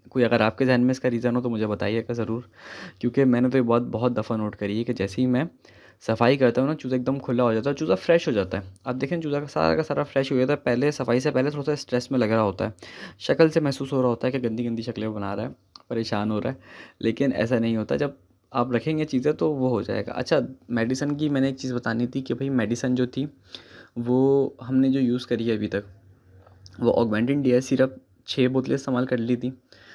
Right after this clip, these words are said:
शुरू के चार पाँच दिन रेगुलर दिए मैंने, यानी कि आज आखिरी दिन था, इसके बाद मैं इसको नहीं दी, दूंगा। और उसके बाद ट्राइफिल एक स्पून एक लीटर के अंदर, और साथ में विटामिन एक स्पून, सॉरी, एक स्पून दस लीटर के अंदर ट्राइफिल और एक स्पून दस लीटर विटामिन,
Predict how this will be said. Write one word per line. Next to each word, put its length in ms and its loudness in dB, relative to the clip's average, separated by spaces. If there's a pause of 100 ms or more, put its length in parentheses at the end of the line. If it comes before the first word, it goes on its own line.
(140)
शुरू 240 2
के 100 2
चार 280 4 (120)
पाँच 200 2
दिन 120 0
रेगुलर 300 2
दिए 200 -4
मैंने, 180 -2
यानी 160 0
कि 80 -2
आज 220 0
आखिरी 300 0
दिन 160 -2
था, 100 0
इसके 240 -4
बाद 160 0
मैं 100 -2
इसको 160 -6
नहीं 200 -4
दी, 260 -8
दूंगा। 380 -4 (540)
और 200 2
उसके 260 -2
बाद 200 2
ट्राइफिल 440 0 (560)
एक 220 0
स्पून 280 0
एक 120 2
लीटर 240 2
के 80 -2
अंदर, 200 2
और 180 -6
साथ 260 -2
में 100 0
विटामिन 480 0 (100)
एक 200 -2
स्पून, 280 -8
सॉरी, 280 2
एक 180 -2
स्पून 260 -6
दस 220 -4
लीटर 180 -4
के 100 -4
अंदर 140 0
ट्राइफिल 380 -2
और 140 -2
एक 200 -2
स्पून 320 -6
दस 200 0
लीटर 240 0
विटामिन, 420 -2